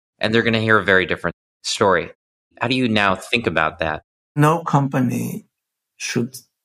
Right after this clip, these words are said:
Speaker 2: fail just because they raised at a high valuation. They're gonna fail if they fail to find product market fit or make the economics work, et cetera.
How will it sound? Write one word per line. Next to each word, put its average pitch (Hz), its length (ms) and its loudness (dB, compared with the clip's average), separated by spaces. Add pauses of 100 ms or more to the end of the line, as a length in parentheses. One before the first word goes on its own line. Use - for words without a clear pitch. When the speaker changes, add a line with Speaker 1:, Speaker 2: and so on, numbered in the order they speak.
(200)
Speaker 2:
fail 131 420 0
just 117 180 -4
because 117 280 -6
they 117 100 -6
raised 113 440 -6 (240)
at 127 120 2
a 117 40 2
high 110 200 -2
valuation. - 680 -10 (580)
They're 156 100 6
gonna 180 180 4
fail 214 460 2
if 143 160 -4
they 139 180 2
fail 143 420 2
to 135 220 2
find 120 360 0
product 120 260 -2
market - 320 -4
fit 175 600 -2 (260)
or 123 220 -2
make 120 240 -2
the 117 140 -2
economics 151 720 0
work, 131 340 0
et 123 140 -6
cetera. 120 440 -6